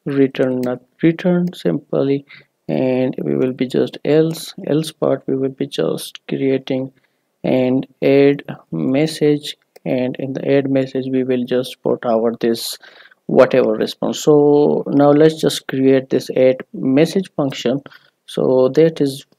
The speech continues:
very much simple. So we will be just, uh,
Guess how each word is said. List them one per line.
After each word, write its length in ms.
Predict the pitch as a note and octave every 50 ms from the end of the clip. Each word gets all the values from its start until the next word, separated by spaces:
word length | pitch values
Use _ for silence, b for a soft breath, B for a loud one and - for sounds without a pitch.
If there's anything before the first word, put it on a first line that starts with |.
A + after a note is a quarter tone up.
| -
very 200 | F3 - F#3 F#3
much 160 | F#3 F3 D#3+ E3
simple. 560 | - - - B2 A#2+ - _ - C3 B2 B2+ B2+
So 240 | - - C3+ C3
we 180 | C3 C3 C3 B2+
will 160 | B2+ C3+ C3
be 120 | C3 C#3 C#3
just, 560 | - C3 C3 C3 C3 C3 - - - - - _ _ _ _ _ _ _ _ _ _ _ - - D#3
uh, 460 | C#3 B2 B2 A#2+ A#2+ A#2 A#2 A#2 A#2